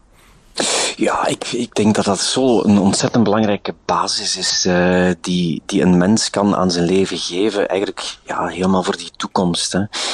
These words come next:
Ik merk dat, eh, ja, de, het netwerk dat ik toen heb opgebouwd, eh, dat een heel groot, eh, stuk en, en mensen van dat netwerk van toen,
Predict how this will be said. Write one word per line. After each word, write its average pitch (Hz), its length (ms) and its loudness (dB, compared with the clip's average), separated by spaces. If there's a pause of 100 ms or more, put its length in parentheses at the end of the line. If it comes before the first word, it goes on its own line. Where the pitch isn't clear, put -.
(140)
Ik - 160 -6
merk 104 240 2
dat, - 260 -2
eh, 90 640 4
ja, 85 320 -2
de, 85 320 0 (440)
het - 160 -4
netwerk 127 500 0
dat 98 140 -2
ik 101 100 -8
toen 117 200 2
heb - 220 0
opgebouwd, - 800 -4
eh, 87 460 2 (300)
dat - 180 -4
een 85 340 -2
heel 95 300 2
groot, 104 440 -2
eh, 92 160 2 (160)
stuk - 400 -6
en, 92 260 2
en 85 200 2
mensen 95 280 2
van 95 120 0
dat 87 180 0
netwerk 87 460 -2
van 85 260 0
toen, 123 260 -2